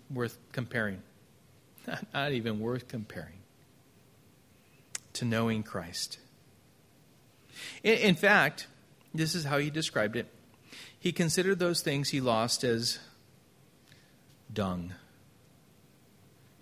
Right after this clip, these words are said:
Y-, you know what dung is? Yeah. You know, you see a, a field full of cows, and there's, there are these patties on the ground, and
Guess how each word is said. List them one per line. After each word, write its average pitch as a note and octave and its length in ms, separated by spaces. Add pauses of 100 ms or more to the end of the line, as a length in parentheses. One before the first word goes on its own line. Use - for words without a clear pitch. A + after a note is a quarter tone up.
(140)
Y-, - 100
you F3+ 120
know D#3 120
what C#3 160
dung C#3 220
is? E3 280 (1900)
Yeah. A2 280 (1800)
You B2+ 140
know, B2+ 100
you B2 120
see B2+ 280
a, G#2+ 240 (720)
a A2+ 80
field B2+ 500
full B2 220
of A2+ 100
cows, A#2 500
and G2 220 (1040)
there's, A#2+ 300
there C3 200
are A#2+ 40
these A2+ 360 (320)
patties C3 480
on A#2 120
the A#2 80
ground, A#2 480
and G2+ 180